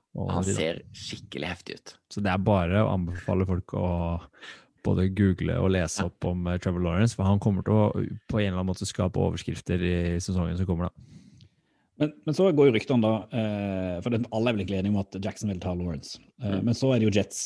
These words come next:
Speaker 3: som har en, egentlig en quarterback som de fikk jo ganske høyt i draften for et par år siden, eh, Sam Darnold.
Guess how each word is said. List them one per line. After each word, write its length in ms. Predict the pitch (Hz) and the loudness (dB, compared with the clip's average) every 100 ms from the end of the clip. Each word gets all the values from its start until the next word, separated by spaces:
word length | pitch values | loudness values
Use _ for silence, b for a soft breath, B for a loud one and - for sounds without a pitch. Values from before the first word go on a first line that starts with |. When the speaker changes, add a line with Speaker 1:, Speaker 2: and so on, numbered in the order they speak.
| - - - | -10 -12 -2
Speaker 3:
som 100 | 117 | -2
har 300 | 107 113 135 117 | 2 2 2 2
en, 220 | 107 104 | 2 2
egentlig 320 | 95 120 123 | 2 2 2
en 60 | 107 | 2
quarterback 480 | 113 - 98 95 - | 2 2 0 0 -4
som 220 | 107 101 | -2 0
de 140 | 98 101 | 0 -2
fikk 260 | - 113 - - | -2 -6 -8 -4
jo 140 | 110 147 - 107 | 0 0 -2 -2
ganske 240 | 117 - | -2 -2
høyt 300 | 110 107 120 - | -2 -2 -2 -4
i 60 | 101 | -2
draften 260 | 107 - 104 | 0 0 -2
for 120 | 104 | -2
et 80 | 98 | 0
par 80 | 101 | 0
år 80 | 101 | 2
siden, 240 | 127 185 196 - - | 0 2 -2 -4 -8
eh, 400 | 98 95 - - | -4 -4 -6 -6
Sam 160 | 113 104 | 0 2
Darnold. 380 | 107 131 202 | 2 2 2